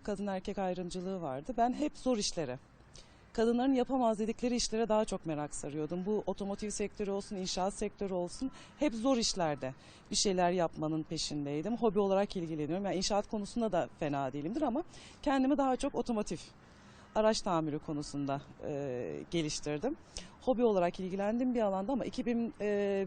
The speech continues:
bir yılında, iki bin on bir, pardon, iki bin on bir yılında, e, bu sektöre girdim. Farklı sektörlerde çalıştıktan sonra. Çocukluk hayalim,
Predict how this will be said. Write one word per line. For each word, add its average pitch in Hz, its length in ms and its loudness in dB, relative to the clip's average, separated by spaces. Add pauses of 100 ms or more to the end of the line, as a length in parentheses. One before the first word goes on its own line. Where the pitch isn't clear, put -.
bir 233 140 0
yılında, 175 520 2 (340)
iki 226 160 0
bin 220 120 2
on 214 200 4
bir, 156 120 0
pardon, 156 360 0
iki - 180 -4
bin 226 80 0
on 233 180 2
bir 214 60 -2
yılında, 196 580 2 (220)
e, 98 480 -4
bu 220 60 -2
sektöre 220 440 0
girdim. 196 320 -2
Farklı 180 440 -2 (540)
sektörlerde 165 680 -2
çalıştıktan 160 640 -6
sonra. 190 440 -6 (800)
Çocukluk 262 420 -2
hayalim, 202 480 2